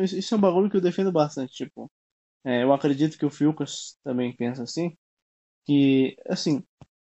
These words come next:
as pessoas, elas procuram casar muito cedo. Eu mesmo lá na minha, lá no meu colégio, as, as pessoas, as, os ouvintes aqui sabem que somos bem jovens. As pessoas, assim, no meu colégio, meninas, assim, cara, já são casadas. Eu, "Caralho,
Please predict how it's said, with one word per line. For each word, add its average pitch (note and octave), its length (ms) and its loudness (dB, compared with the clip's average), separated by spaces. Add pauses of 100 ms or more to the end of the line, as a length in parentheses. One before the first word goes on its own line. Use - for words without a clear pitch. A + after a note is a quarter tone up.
(200)
as F#3 140 -6
pessoas, G3+ 280 2
elas F#3+ 280 2
procuram F3 600 -2
casar E3 300 2
muito F3 260 -6
cedo. D#3+ 280 -4
Eu C#3+ 60 2
mesmo D3+ 340 0
lá C#3+ 100 0
na C#3 180 0
minha, B2 460 -6 (200)
lá B2+ 100 -8
no B2 60 -4
meu B2 120 -2
colégio, C#3 580 0
as, C#3+ 200 -20
as D#3+ 200 -2
pessoas, G3 300 0
as, E3 220 -2
os F3+ 240 -4
ouvintes F3 320 0
aqui D3 180 -2
sabem C3 320 0
que - 60 -20
somos - 500 -14
bem A#2+ 240 -4
jovens. - 320 -12 (300)
As D3+ 160 -4
pessoas, F#3 360 2
assim, F#3+ 100 -2
no F3 100 0
meu E3 160 2
colégio, D3 480 2 (760)
meninas, G3 540 4
assim, F3 260 -2
cara, D#3+ 200 0
já D#3 100 -4
são G3+ 180 -4
casadas. F#3+ 720 2
Eu, D#3 220 -2
"Caralho, C#4 1200 2